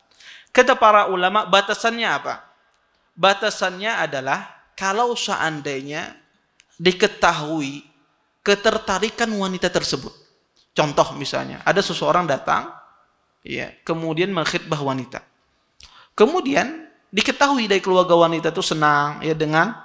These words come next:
laki-laki tersebut, walaupun dia memberikan jawaban, ya. A-, abahnya berkisah, "Tadi ada si Anu datang ke rumah aku, hendak minta anakku himong," si Din dengan senyum.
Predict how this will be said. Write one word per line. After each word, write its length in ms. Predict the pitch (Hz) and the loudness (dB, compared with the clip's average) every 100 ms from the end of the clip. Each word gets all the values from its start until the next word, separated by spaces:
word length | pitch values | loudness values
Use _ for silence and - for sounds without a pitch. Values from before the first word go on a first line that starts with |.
| - | -10
laki-laki 480 | - 160 151 151 151 | -2 0 2 0 -2
tersebut, 320 | 151 170 160 | -6 -6 2
walaupun 320 | 196 220 233 | 6 6 4
dia 160 | 285 294 | -4 -4
memberikan 320 | 277 233 220 | -2 -2 0
jawaban, 460 | 196 175 143 139 127 - _ _ _ - | 4 4 2 -2 -6 -14 _ _ _ -8
ya. 320 | 151 151 - - _ _ _ _ | -4 -4 -4 -12 _ _ _ _
A-, 260 | - - - | -4 0 2
abahnya 320 | 147 151 165 | 2 0 0
berkisah, 400 | 151 147 143 175 | -4 -4 -4 -4
"Tadi 240 | 185 175 233 | -2 -2 -2
ada 320 | - 147 147 | -6 -4 -4
si 160 | 202 | -4
Anu 240 | 208 185 214 | -8 -8 -6
datang 400 | 196 190 208 208 | -6 -6 -10 -12
ke 20 | 190 | -14
rumah 240 | 185 185 | -14 -14
aku, 240 | - 214 - _ _ _ _ _ _ _ | -12 -12 -14 _ _ _ _ _ _ _
hendak 240 | 165 - | -4 -4
minta 320 | 175 175 165 | -4 -4 -2
anakku 320 | 170 165 190 | 0 -2 -2
himong," 340 | 185 185 196 180 | -2 -2 -2 -2
si 80 | 165 | -4
Din 160 | 165 170 | -2 -2
dengan 160 | 165 | -2
senyum. 400 | 160 160 165 160 | -2 -2 -4 -4